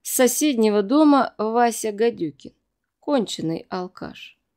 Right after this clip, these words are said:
Справа вы видите дружную семью,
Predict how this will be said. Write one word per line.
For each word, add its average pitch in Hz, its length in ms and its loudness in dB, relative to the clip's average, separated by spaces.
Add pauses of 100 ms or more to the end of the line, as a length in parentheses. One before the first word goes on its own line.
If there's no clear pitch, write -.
(680)
Справа 247 640 2
вы 190 140 4
видите 226 460 0
дружную 208 600 2
семью, 190 640 -2